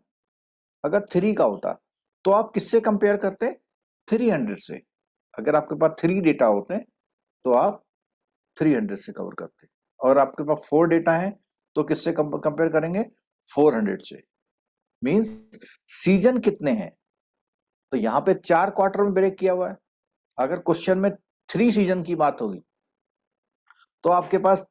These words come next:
three modified means आएंगे, उनको आप थ्री हंड्रेड से compare, compare करेंगे। और जो ये compare करेंगे, compare करने के बाद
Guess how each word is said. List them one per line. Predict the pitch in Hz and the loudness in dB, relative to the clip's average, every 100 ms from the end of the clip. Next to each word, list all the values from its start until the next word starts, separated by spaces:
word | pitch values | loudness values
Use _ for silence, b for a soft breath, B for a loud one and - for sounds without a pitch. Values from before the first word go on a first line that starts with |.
| _ | _
three | - 180 220 | 0 2 4
modified | 190 180 170 175 170 | 4 2 0 0 0
means | 170 165 170 | -6 -6 -4
आएंगे, | 151 151 160 _ _ _ _ _ | -4 -6 -16 _ _ _ _ _
उनको | 147 156 190 | -8 0 2
आप | 180 180 | 2 0
थ्री | - 127 | -2 2
हंड्रेड | 127 120 | 2 0
से | - 131 | -8 -8
compare, | 113 113 117 | -8 -6 -8
compare | 110 110 117 110 | -6 -4 -4 -4
करेंगे। | 113 110 117 _ _ _ _ - | -6 -10 -14 _ _ _ _ 2
और | 165 | 4
जो | 185 | 6
ये | 220 220 | 6 6
compare | 151 143 160 190 226 | 0 0 2 4 4
करेंगे, | 190 156 127 92 - _ _ _ _ _ _ - | 4 2 0 -6 -10 _ _ _ _ _ _ -4
compare | 135 - 185 190 | -4 2 4 4
करने | 147 123 123 | 2 0 -2
के | 120 117 | -2 -2
बाद | 101 113 107 | 2 2 2